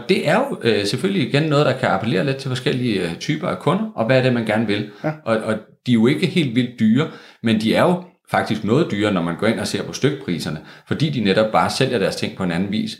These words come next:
Speaker 1: Men det er jo der, hvor man i to tusind og tyve godt kan slippe afsted med den slags ting, fordi man siger,
Speaker 2: Ja.
Speaker 1: "Jamen, vi er mere bæredygtige, vi har fokus på, øh, madspild og alt muligt andet."
Speaker 2: Ja,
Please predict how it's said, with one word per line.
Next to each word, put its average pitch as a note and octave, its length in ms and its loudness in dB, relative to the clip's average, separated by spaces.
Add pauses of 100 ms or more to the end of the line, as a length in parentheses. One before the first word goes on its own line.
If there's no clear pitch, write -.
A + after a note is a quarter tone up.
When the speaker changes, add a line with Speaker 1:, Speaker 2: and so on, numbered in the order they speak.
Speaker 1:
Men A#2 80 -2
det A#2 60 -2
er F3 80 6
jo C3+ 60 2
der, A2 140 4
hvor G2+ 120 0
man F2+ 160 2
i F2+ 80 2
to A#2+ 200 -2
tusind G#2 260 -4
og F#2+ 60 -6
tyve A2+ 200 2
godt G2 180 -2
kan G#2+ 100 -4
slippe F#2 160 -2
afsted G2+ 220 -2
med G2 80 2
den F2+ 160 2
slags E2 240 -2
ting, - 200 -2
fordi A2+ 160 -4
man F#2+ 140 -2
siger, G#2 140 0
Speaker 2:
Ja. - 60 -2
Speaker 1:
"Jamen, G2 140 2
vi G#2+ 60 4
er G#2 40 4
mere F#2+ 220 4
bæredygtige, F#2+ 500 0
vi F#2 60 2
har F2+ 60 4
fokus F2 400 -6 (440)
på, D#2+ 340 2
øh, D2 220 0
madspild F#2 600 2
og D2 300 -6 (160)
alt F#2 240 -2
muligt E2 260 -8
andet." C3 180 -8 (240)
Speaker 2:
Ja, B2 80 2